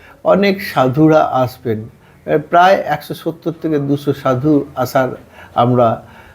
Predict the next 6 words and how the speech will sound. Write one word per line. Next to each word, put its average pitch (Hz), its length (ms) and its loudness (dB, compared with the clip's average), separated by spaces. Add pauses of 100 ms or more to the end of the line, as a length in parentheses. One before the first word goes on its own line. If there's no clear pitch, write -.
আহ, 113 1500 -2
ই 160 60 8
অ্যাজাম্পশন 156 560 2
করছি, 127 440 -6
হয়তো 120 320 -14
আসবেন। 143 460 -6